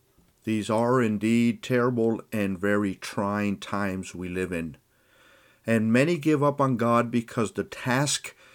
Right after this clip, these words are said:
is perceived as being absolutely overwhelming. However, apostasy is never an excuse to quit. We must be faithful in service until the day in which he returns. As God's people,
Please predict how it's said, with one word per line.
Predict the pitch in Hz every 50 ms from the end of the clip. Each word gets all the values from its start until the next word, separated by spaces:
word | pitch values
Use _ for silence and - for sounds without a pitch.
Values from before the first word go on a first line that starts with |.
| - - _
is | - 131 127 131
perceived | - - - 113 104 - - - 127 139 151 151 147 135 135
as | 131 120 107 95
being | 92 113 117 120 117 113 113 -
absolutely | 117 120 127 - - - - 127 117 120 123 120 - 135 120 117 -
overwhelming. | - 117 110 101 107 98 92 95 92 92 90 90 87 87 82 78 - _ - - - _
However, | - - - 110 104 107 127 147 160 139 113 95 90 90 - _ _ _ - - _ _ _ _ -
apostasy | 117 104 - - - - 135 160 196 - - - - 170 - - 175 165 165 160 147 - - - _ _ _ _
is | - 139 131 120 107
never | 120 120 120 131 143 135 139 131
an | 120
excuse | 107 98 - - - - - 120 113 110 104 -
to | - - 92
quit. | - - - 104 92 - - - - - _ _ _ _ _ _ _ -
We | 110 110
must | 107 104 101 - -
be | - 101
faithful | 95 - - - 131 135 147 139 - - 156 147
in | 139 120 110
service | - - - 139 135 131 123 131 131 131 - - - _ _ _ _ -
until | 113 123 127 123 120 - 135 131 127 113
the | 120 123 113
day | 110 110 117 113 113 113 110
in | 110 107 104
which | 107 104 101 - -
he | - 113 107
returns. | 101 98 92 - - - 104 92 87 85 80 76 69 - - - - - -
As | - 117 104 92 90
God's | 95 95 95 110 110 117 143 160 160 -
people, | - - 143 110 92 - - 82 92 -